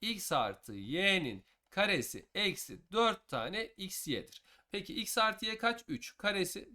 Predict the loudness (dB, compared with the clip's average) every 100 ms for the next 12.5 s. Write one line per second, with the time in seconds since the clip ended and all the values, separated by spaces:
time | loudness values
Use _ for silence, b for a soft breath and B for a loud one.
0 | -2 0 0 -2 -6 b b -6 -2 -2
1 | -4 -8 -2 0 0 -2 2 4 2 -2
2 | -8 -4 -4 -4 b b -10 0 0 0
3 | -6 -8 -6 -6 -8 -8 -4 -4 -4 -6
4 | -2 0 0 0 -6 -8 -4 -2 -2 -2
5 | -2 -4 -10 _ b b _ _ 2 4
6 | 4 2 0 -6 -2 -2 -2 -2 0 0
7 | -2 -2 -2 -2 -4 -8 -8 -6 -4 -4
8 | -6 -8 -8 -2 2 2 2 -4 -6 b
9 | b _ -8 -6 -4 -4 -6 -6 -6 -2
10 | -2 -2 -6 _ _ -8 -6 -2 -4 -2
11 | -2 -2 -2 _ _ -8 -2 -2 -2 -2
12 | -4 -4 -4 -4